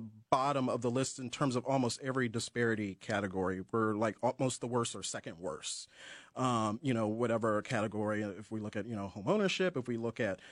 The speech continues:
you know, uh, test scores, if we look at any number of things,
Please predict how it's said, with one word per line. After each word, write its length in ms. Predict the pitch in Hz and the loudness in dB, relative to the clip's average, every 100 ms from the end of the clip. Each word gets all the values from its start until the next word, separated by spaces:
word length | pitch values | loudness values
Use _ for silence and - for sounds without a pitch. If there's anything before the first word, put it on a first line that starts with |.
| - - | -12 -2
you 100 | 120 | 2
know, 320 | 110 101 101 | 2 2 0
uh, 180 | - 80 | -4 -2
test 220 | - 175 | 0 0
scores, 500 | - 170 160 160 151 | 0 -2 2 4 2
if 100 | 135 | 0
we 120 | 139 131 | 2 2
look 180 | 139 | 4
at 240 | 139 117 - | 4 2 2
any 240 | 180 190 170 | 2 2 2
number 540 | 139 135 143 147 127 | 4 4 4 4 2
of 120 | 113 | 2
things, 500 | - 127 104 98 - | 0 -2 0 -4 -8